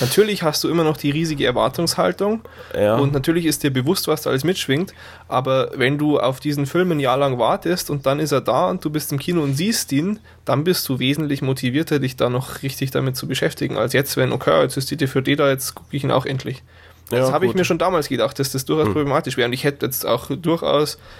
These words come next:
Speaker 1: ich war darauf gefasst, dass du so, äh, sechs von zehn oder sowas hier loslässt, aber so schlimm
Speaker 2: Ja,
Speaker 1: war's wohl nicht.
Speaker 2: äh, nee, also, aber eben die, die, ja, absolute Begeisterung ist halt auch ausgeblieben. Also keine Ahnung. Ich muss
Speaker 1: Ja.
Speaker 2: mir noch mal Gedanken machen, wie ich das, äh, in, an Punkten dann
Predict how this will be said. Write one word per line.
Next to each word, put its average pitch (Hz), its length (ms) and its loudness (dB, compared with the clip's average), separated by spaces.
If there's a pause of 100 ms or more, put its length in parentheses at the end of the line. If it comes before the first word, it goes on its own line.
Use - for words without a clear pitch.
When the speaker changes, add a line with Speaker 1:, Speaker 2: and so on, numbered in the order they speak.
(200)
Speaker 1:
ich 135 100 -4
war 127 140 2
darauf 143 300 2
gefasst, - 600 -2
dass 139 180 2
du 135 120 0
so, 127 340 4
äh, 120 260 2
sechs - 280 -2
von 135 180 0
zehn 139 300 0
oder 123 220 2
sowas 120 360 -2
hier 127 380 0
loslässt, 131 800 -4
aber 143 300 -2 (520)
so 135 180 0
schlimm 135 240 2
Speaker 2:
Ja, - 60 4
Speaker 1:
war's 120 180 0
wohl 120 100 0
nicht. 110 220 -2 (320)
Speaker 2:
äh, 120 40 0
nee, 98 340 2
also, 87 500 0 (180)
aber 127 220 0
eben 139 240 0
die, 131 240 0
die, 120 420 0 (200)
ja, 95 200 0
absolute 143 460 -4
Begeisterung 127 480 0
ist 123 100 -2
halt 123 80 2
auch - 80 2
ausgeblieben. - 540 -4 (100)
Also - 200 -2
keine 82 240 0
Ahnung. 85 180 0 (180)
Ich - 100 -14
muss 117 120 2
Speaker 1:
Ja. 127 60 -4
Speaker 2:
mir 101 60 0
noch 95 40 -2
mal 98 80 0
Gedanken 107 340 -2
machen, 90 320 0 (140)
wie 98 140 -2
ich - 100 -10
das, 87 300 0
äh, 92 100 0 (140)
in, 92 120 -2
an 95 140 -8
Punkten 101 380 0
dann 69 240 0